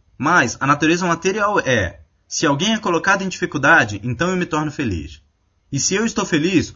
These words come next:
os outros ficam invejosos. Isto é prazer material. Por outro lado, prazer espiritual significa que quando uma pessoa vê que Krishna está feliz, um devoto de Krishna está feliz, o outro devoto se torna mais feliz. Isto é prazer espiritual.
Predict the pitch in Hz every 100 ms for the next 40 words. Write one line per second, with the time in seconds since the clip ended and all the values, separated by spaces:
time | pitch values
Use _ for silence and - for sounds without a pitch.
0 | - - 123 156 180 170 175 170 165 160
1 | 104 90 78 76 - - _ _ _ -
2 | 208 - 220 196 170 175 170 165 151 85
3 | 71 - _ _ _ _ - 143 175 143
4 | 127 160 143 117 120 127 190 - 175 175
5 | 170 175 175 170 160 - 143 110 92 143
6 | 165 208 214 208 196 - 190 190 175 185
7 | _ - - - 196 226 - 190 - 175
8 | 151 127 101 78 - - _ _ _ 139
9 | 147 175 185 165 - 175 226 196 170 165
10 | 156 120 101 80 - - _ _ _ 135
11 | 170 180 170 151 139 180 160 - 92 -
12 | - 156 165 170 160 - 135 170 214 -
13 | 165 110 85 71 - _ _ _ _ _
14 | _ _ _ - 185 - 226 202 175 175
15 | - 160 151 117 85 78